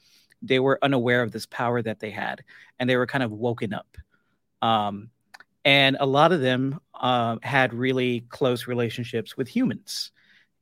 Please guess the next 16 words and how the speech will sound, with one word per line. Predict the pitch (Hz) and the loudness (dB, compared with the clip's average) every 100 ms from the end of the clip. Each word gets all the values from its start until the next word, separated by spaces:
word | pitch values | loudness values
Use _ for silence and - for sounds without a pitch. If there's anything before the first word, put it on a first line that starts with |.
| - | -2
And, | 135 127 123 120 120 110 - _ _ _ _ | 2 2 2 0 -2 -6 -12 _ _ _ _
um, | 123 120 117 117 - | -2 0 0 -2 -2
I | 143 | -2
think | - 165 - - _ _ 131 | 0 -2 -2 -12 _ _ -2
maybe | 139 131 | 0 0
this | 123 120 | -2 -4
tragedy | - 131 117 117 120 110 | 0 2 2 -2 -4 -2
that | 117 110 - 123 | -2 -4 -6 -6
is | 117 110 | -6 -6
being | 131 120 | -4 -4
referred | 117 117 117 113 | -4 -4 -4 -4
to | - 117 | -4 -4
in | 110 110 | -4 -4
that | 107 | -4
log | 113 113 110 | -4 -4 -4
line, | 117 113 | -6 -8